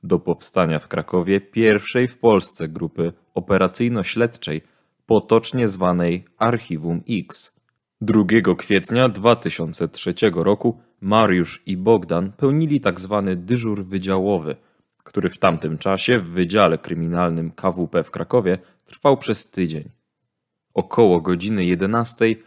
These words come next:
dyżurny Komendy Miejskiej Policji w Krakowie poinformował K W P w Krakowie o odnalezieniu zwłok starszego mężczyzny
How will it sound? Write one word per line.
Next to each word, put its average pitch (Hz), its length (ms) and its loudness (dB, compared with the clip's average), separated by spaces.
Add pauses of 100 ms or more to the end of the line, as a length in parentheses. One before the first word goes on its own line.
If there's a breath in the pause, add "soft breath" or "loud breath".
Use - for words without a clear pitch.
(160 soft breath)
dyżurny 104 580 0
Komendy 104 500 -2
Miejskiej 98 420 -4
Policji 92 440 -6
w - 80 -20
Krakowie 101 540 -2 (280 soft breath)
poinformował 139 720 2
K 82 140 0
W 87 140 -2
P - 240 2
w - 60 -18
Krakowie 120 520 -2 (360 soft breath)
o - 220 -2
odnalezieniu 127 840 0
zwłok 101 460 -2
starszego 127 640 -2
mężczyzny 92 720 -4